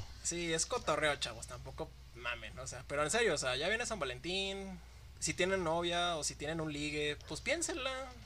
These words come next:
es bonito cuando regalas, aunque es feo cuando te rechazan, ¿verdad? Pero, pues, la satisfacción de estar generando esa sorpresa te causa, pues, esa,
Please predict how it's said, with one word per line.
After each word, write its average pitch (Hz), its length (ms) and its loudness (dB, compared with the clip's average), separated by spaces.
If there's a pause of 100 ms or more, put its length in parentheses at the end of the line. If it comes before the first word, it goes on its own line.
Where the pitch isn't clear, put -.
(100)
es 233 140 -2
bonito 170 420 2
cuando 139 220 -2
regalas, 135 480 -2 (420)
aunque 143 240 -4
es 139 100 -4
feo 143 220 -2
cuando 117 240 -10
te 107 140 -12
rechazan, 110 440 -8
¿verdad? 127 220 -8
Pero, 160 200 -4
pues, 202 340 -6 (320)
la 202 140 6
satisfacción 254 640 0
de 320 100 -4 (160)
estar 185 220 -2
generando 170 400 2
esa 190 140 -4
sorpresa 151 460 -4
te 139 160 -8
causa, 190 420 -4 (140)
pues, 208 140 -10 (140)
esa, 302 100 -8